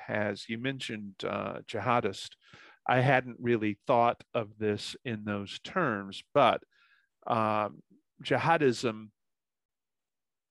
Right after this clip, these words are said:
in the sense of imposing a solution or a way of life on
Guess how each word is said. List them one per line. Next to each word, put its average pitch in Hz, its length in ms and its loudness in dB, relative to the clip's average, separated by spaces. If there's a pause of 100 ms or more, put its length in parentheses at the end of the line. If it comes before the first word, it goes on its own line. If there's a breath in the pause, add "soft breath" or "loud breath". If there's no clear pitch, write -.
(1000)
in 143 240 2
the 123 100 -2
sense 131 540 -2 (140)
of 113 440 2 (120)
imposing 120 1200 -2 (200)
a 110 400 0
solution 107 920 -10
or 110 260 -4
a 104 80 -4
way 104 380 -2
of 101 260 -6
life 107 480 -4 (140)
on 113 540 -2